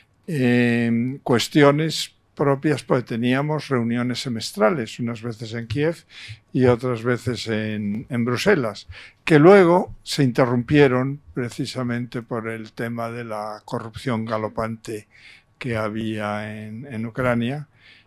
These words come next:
Y, <clears throat> y realmente, bueno, pues a partir de ahí ya dejé de seguir con tanta precisión lo que estaba pasando allí. El, la un-, como decía Javier,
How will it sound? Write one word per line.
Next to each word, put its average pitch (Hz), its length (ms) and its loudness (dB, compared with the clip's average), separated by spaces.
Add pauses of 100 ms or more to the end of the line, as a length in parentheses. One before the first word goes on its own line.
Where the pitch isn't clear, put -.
(140)
Y, 131 560 -2
<clears throat> - 40 0
y 147 760 8
realmente, 127 600 2
bueno, 120 260 2
pues 110 260 -10 (420)
a 135 120 -2
partir 123 360 0
de 120 100 0
ahí 117 140 2
ya 120 360 2
dejé 117 440 0
de 113 120 -2
seguir 113 360 -4
con 110 220 -6
tanta 110 1000 -4
precisión 117 800 -4
lo 113 120 -6
que - 80 -12
estaba 110 380 -4
pasando 107 440 -12
allí. 101 160 -20 (960)
El, 170 760 2 (1600)
la 185 160 4
un-, 214 240 2
como 180 360 2
decía 247 360 -2
Javier, 196 540 0